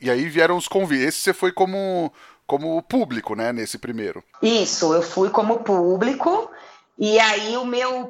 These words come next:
Speaker 2: primeiro evento que eu fui com uma estação foi do,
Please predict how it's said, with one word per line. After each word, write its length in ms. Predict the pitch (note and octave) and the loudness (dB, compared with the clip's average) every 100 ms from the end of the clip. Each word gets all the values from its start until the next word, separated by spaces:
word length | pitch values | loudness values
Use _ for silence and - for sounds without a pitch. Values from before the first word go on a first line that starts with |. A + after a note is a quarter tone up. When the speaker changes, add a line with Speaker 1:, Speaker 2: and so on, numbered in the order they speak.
| - | -8
Speaker 2:
primeiro 640 | C4+ B3 B3 D4 G4 G4 | -6 -6 -4 -2 -2 -2
evento 680 | E4 G#3+ F3+ A3 B3+ B3+ G3 | -4 -4 -4 -4 -4 -8 -8
que 120 | - | -6
eu 80 | G#3 | -6
fui 360 | - - B3+ D4 | -8 -8 -6 -4
com 180 | - | -4
uma 240 | A3 G#3+ G#3+ | -4 -2 -2
estação 760 | G3+ - F#3 - B3+ C4+ A#3+ | -2 -2 -4 -2 -2 -2 -4
foi 380 | - - A#3 B3 | -8 -4 -2 -2
do, 340 | A3+ C#4+ D#4 | -2 -4 -4